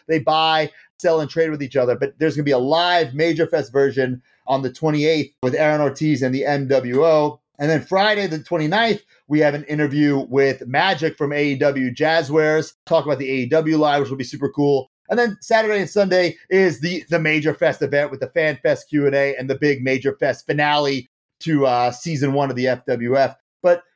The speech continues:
we will announce during that week. I think people have been trying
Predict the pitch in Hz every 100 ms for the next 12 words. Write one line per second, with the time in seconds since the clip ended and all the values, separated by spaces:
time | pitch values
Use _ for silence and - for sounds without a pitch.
0 | _ 170 233 202 254 262 226 220 - 208
1 | 208 196 190 208 170 147 202 190 190 170
2 | 165 120 147 143 - 175 175 170 170 160